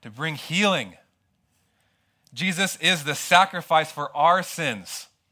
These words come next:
Jesus is the offering for our sins. By his wounds we are healed. Verse six, "We all like sheep have gone astray. Each of us have turned to our own way,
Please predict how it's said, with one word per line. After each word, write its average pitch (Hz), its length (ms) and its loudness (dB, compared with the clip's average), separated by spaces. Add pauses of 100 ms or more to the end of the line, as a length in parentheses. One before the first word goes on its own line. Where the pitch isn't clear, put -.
(560)
Jesus 170 340 -6
is 175 200 -2
the 165 200 -8
offering 165 540 0
for 165 300 0
our 147 160 4
sins. 123 480 -8 (260)
By 170 160 6
his 160 260 -4
wounds 165 600 -8 (260)
we 165 180 0
are 151 100 2
healed. 160 380 0
Verse 156 220 -4
six, - 420 -4 (180)
"We 170 160 -4
all 175 240 6
like 156 220 4
sheep 196 360 -4
have 131 140 -4
gone 151 180 0
astray. 135 480 -2 (880)
Each 196 200 -2
of 165 100 -2
us 165 200 2
have 151 120 -4
turned 185 240 -4
to 165 80 -4
our 143 180 0
own 170 360 0
way, 143 340 2